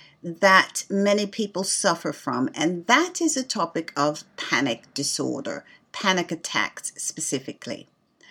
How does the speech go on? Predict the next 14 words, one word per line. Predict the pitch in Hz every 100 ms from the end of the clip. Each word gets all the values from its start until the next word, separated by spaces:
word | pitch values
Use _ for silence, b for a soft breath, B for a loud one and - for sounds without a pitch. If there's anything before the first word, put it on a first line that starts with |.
| B B -
So | 285 285 233 220
you | 277
may | 277 349 415
ask, | 190 190 - - -
"Well, | 208 196 - -
how | - 247 285 302 -
am | 208 208 -
I | 202 196 196 190 190 185 - - - 143 -
qualified | 208 269 320 - 120 127 -
to | -
discuss | 160 165 - 151 -
this | 151 -
topic?" | - - - 359 - B B B B B B -
Well, | 220 247 277 320 -